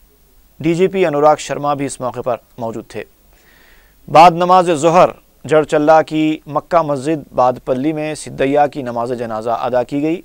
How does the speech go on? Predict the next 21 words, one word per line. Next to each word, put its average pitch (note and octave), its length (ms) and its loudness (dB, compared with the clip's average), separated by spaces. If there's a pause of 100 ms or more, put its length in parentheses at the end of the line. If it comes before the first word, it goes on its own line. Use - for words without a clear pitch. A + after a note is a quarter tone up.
बाद C3 280 0
में C3+ 100 -8
हलीम D3 300 -4
शाह, D3+ 280 0
कलीम D3+ 380 -6
शाह C#3 220 -4
कब्रस्तान C3 600 -6
में C#3 180 -10 (180)
तदफीन F3 520 -8
अमल C3+ 220 -6
में C3+ 120 -8
आई। A#2+ 160 -4 (920)
सिद्धैया F#3 400 4
की F#3 120 -4
बेवा, E3 360 6
जिन्होंने D3+ 460 -6 (360)
चंद D#3+ 260 -4
दिन D#3 220 -4
पहले C#3+ 260 -4
ही D#3+ 200 -4
एक B2+ 460 -4